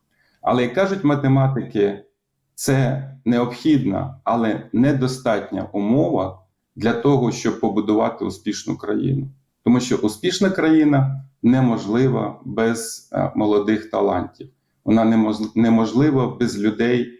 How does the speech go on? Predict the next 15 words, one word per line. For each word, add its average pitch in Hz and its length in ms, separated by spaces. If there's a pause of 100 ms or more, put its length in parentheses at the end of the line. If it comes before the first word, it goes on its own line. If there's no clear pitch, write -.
(100)
які 113 260
будуть 113 360
її 107 120
розвивати. 101 720 (380)
І 117 100
я 120 120
бачу 131 380
в - 80
цьому 147 580
саме 120 360
головний 110 560
виклик 120 580 (240)
для 120 420
української 113 680
освіти 104 800